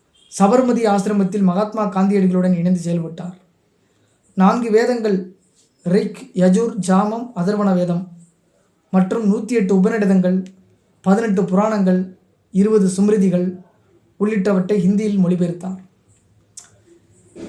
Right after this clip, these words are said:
இந்த இந்து மார்க்கத்தை பத்தி படிக்கும் பொழுது ரொம்ப முக்கியமானது வந்து இதிகாசங்கள் ரெண்டு, ராமாயணமும் மகாபாரதமும். வேதங்கள் நான்கு, ரிக், யசுர், சாம, அதர்வணம்.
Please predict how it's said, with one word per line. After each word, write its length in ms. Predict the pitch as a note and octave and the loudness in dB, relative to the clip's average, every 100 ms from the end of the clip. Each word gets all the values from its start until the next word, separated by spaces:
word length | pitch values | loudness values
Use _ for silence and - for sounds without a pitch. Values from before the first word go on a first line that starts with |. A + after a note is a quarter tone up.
| - - | -18 -4
இந்த 140 | F#3+ F3 | 0 2
இந்து 340 | F#3+ C4 D4+ | 2 2 2
மார்க்கத்தை 440 | C4+ A#3+ G#3+ G3+ F#3+ | 2 2 2 2 2
பத்தி 200 | F#3+ G#3 | 2 2
படிக்கும் 320 | F3+ F#3+ F#3 | 2 4 4
பொழுது 200 | F3 E3+ G3+ - - | 4 -2 -4 -8 -10
ரொம்ப 220 | E3+ G3+ A3 | -4 -2 2
முக்கியமானது 540 | F3+ G3 G#3+ G#3 G#3+ F#3 | 0 0 -2 0 0 0
வந்து 180 | F#3 | 0
இதிகாசங்கள் 680 | G#3+ G3+ B3+ C4 A#3+ A3 G3 F3+ | -2 -2 0 0 0 -2 0 2
ரெண்டு, 180 | F#3+ F#3 | 4 4
ராமாயணமும் 540 | F3+ G#3 G3 G3 G3 | 2 0 0 0 0
மகாபாரதமும். 600 | E3 F3+ E3+ D#3 D#3 D#3+ - _ _ _ _ _ _ _ _ _ - | -2 -2 -4 -6 -10 -14 -18 _ _ _ _ _ _ _ _ _ -2
வேதங்கள் 480 | F3+ B3+ B3+ B3 G#3 | 2 2 2 0 0
நான்கு, 280 | F#3 G3+ F#3 F#3+ - | 0 2 0 -2 -6
ரிக், 320 | - A#3 - F#3+ | -4 -2 -2 0
யசுர், 380 | F#3 F#3+ A3+ F#3+ | 2 2 0 0
சாம, 200 | F#3 G#3 F#3+ | 0 0 0
அதர்வணம். 420 | E3+ F#3 E3+ E3 | 0 0 -2 -6